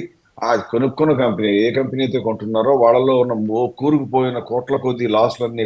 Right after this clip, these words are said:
కూడా మన కంపెనీలో ఉన్న ప్రాఫిట్లకు ఎదురుగా అడ్జస్ట్ చేయడం మూలంగా ట్యాక్స్ బ్రేక్ కూడా వస్తుంది. అంటే మనకి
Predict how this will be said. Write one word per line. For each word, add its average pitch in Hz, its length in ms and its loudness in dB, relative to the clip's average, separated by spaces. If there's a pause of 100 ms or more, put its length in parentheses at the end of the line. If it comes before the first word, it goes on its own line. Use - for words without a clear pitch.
(120)
కూడా 131 200 2 (600)
మన 120 100 4 (160)
కంపెనీలో 135 500 4
ఉన్న 127 100 2 (100)
ప్రాఫిట్లకు 117 520 -2
ఎదురుగా 113 240 0 (100)
అడ్జస్ట్ 117 300 -2
చేయడం 110 300 -4
మూలంగా 107 360 0 (440)
ట్యాక్స్ 135 280 2 (100)
బ్రేక్ 131 300 -2
కూడా 117 220 4
వస్తుంది. 90 360 -6 (420)
అంటే 135 180 4 (140)
మనకి 135 380 2